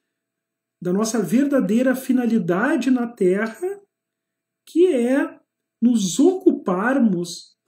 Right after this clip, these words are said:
do que temos de mais importante, que é com os tesouros que as traças não roem, os ladrões não roubam e a ferrugem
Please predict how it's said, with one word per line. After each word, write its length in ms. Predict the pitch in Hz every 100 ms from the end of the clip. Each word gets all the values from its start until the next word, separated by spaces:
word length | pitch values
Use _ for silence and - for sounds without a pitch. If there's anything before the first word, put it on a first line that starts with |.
| 190
do 140 | 190
que 100 | 220
temos 320 | - 240 233
de 100 | 202
mais 480 | 214 202 233 359 277
importante, 840 | 269 - 285 277 202 226 254 -
que 220 | 285 349 220
é 320 | 214 262 - _ _ _ _ _
com 200 | 214 240
os 140 | 226
tesouros 1040 | - 220 170 196 233 285 302 320 277 - - _ _ _
que 120 | 233 226
as 240 | 202 -
traças 580 | 202 208 262 - 247 196
não 340 | 202 311 349
roem, 560 | 190 185 208 269 277 269
os 160 | 220
ladrões 600 | 220 208 175 196 240 240
não 200 | 214 247
roubam 680 | 247 170 175 226 240 190 220
e 80 | 214
a 60 | 202
ferrugem 800 | - 196 180 202 214 208 208